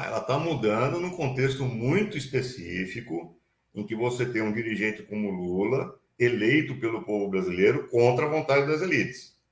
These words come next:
Mas, por outro lado, eu te enviei antes do nosso programa agora um documento que acabou de sair, uma, uma pesquisa publicada pela agência pública, tá aí no teu WhatsApp que eu enviei,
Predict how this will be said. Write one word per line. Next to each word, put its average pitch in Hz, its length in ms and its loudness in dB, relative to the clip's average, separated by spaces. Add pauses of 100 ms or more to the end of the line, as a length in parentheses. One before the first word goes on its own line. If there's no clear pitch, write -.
(420)
Mas, 131 220 2
por 165 180 0
outro 160 200 2
lado, 104 260 6
eu 98 60 2
te 117 100 -10
enviei 120 420 4
antes 135 260 2
do 107 100 -2
nosso 101 200 0
programa 95 380 2
agora 101 240 4
um 117 80 -4
documento 120 520 -4
que - 40 -12
acabou 98 340 -2
de - 80 -10
sair, 117 360 2
uma, 90 280 -2
uma 85 200 -10
pesquisa 98 500 -4 (580)
publicada 95 500 2
pela 95 160 2
agência 95 300 -2
pública, 117 640 -4 (280)
tá 92 80 2
aí 98 160 2
no 98 120 0
teu 85 200 0
WhatsApp 90 480 -2
que - 80 -10
eu - 20 -6
enviei, 90 540 -2